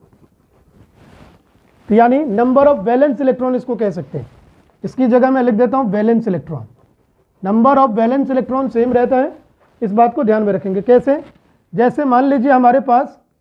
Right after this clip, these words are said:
फर्स्ट ग्रुप की हम बात कर रहे हैं,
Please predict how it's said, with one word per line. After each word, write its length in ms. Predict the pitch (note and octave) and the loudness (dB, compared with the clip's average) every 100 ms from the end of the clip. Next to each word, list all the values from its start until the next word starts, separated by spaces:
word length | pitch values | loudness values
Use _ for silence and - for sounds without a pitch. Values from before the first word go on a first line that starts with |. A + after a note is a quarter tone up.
| _ _ _ _ _ _ _ _ - - | _ _ _ _ _ _ _ _ -20 -2
फर्स्ट 440 | B3 D4 - - _ _ - | 2 2 0 -20 _ _ -12
ग्रुप 280 | E3 B3 - | -4 -4 -2
की 140 | C#4 | -4
हम 140 | B3 | 0
बात 220 | A#3 A3+ A3+ | 2 2 0
कर 120 | A3 | -4
रहे 100 | A#3 | -6
हैं, 140 | A#3 | -10